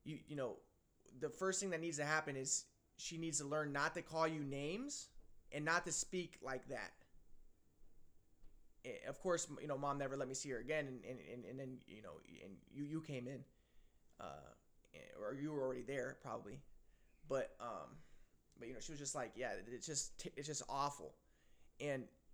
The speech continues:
but, you know, so, so the idea is, yeah, of course, mom had to change her, her software and, and have a, a, you know, her, change her orientation toward life. That's the most important thing.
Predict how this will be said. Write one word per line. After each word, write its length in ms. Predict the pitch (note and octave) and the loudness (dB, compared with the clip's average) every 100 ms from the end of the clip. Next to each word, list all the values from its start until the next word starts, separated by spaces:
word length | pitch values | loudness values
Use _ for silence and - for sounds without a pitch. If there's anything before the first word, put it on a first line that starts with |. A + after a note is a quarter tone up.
| - | 0
but, 120 | D#3+ | 2
you 60 | D#3+ | 6
know, 220 | D#3 C3 - - _ - - - | 6 4 -2 -16 _ -20 -20 -6
so, 200 | - F3+ | 0 2
so 140 | D3+ F3+ | 2 2
the 120 | D3+ | 4
idea 320 | D3+ D#3 G3 | 4 6 6
is, 180 | F3 - | 6 4
yeah, 140 | A#3+ D#3+ G#2+ | 4 2 0
of 120 | D3 - | -4 6
course, 360 | B3+ F3 - - - - - D#3+ D3 | 8 8 4 -6 -20 -18 -12 -12 0
mom 220 | F3 F3+ | 4 6
had 200 | F3+ F3+ | 8 6
to 60 | D#3 | 6
change 340 | - F3+ E3+ | 2 2 2
her, 180 | F#3 D#3 C#3+ | 2 2 2
her 80 | D#3 | 4
software 680 | - D#3+ D3 D3+ B2+ A2 - | 6 8 6 4 0 0 -4
and, 80 | B2 | -6
and 100 | - | -4
have 180 | D3 D3 | 0 4
a, 140 | C3+ - B2 | 4 2 -2
a, 40 | |
you 80 | B2 | -2
know, 140 | C3 B2+ - - _ - | -2 -4 -12 -20 _ -8
her, 120 | D3+ | -4
change 300 | C3+ F#3+ E3+ | 2 2 2
her 100 | E3 | 4
orientation 580 | D#3 D#3+ D3 D#3 D3+ D3 | 8 8 6 4 0 0
toward 160 | C#3 | -2
life. 180 | C3 A#2 | -2 2
That's 200 | D3 D3+ | 4 4
the 60 | D#3+ | 4
most 120 | C#3+ | 2
important 220 | D3 C#3+ | 2 0
thing. 120 | D3+ | 0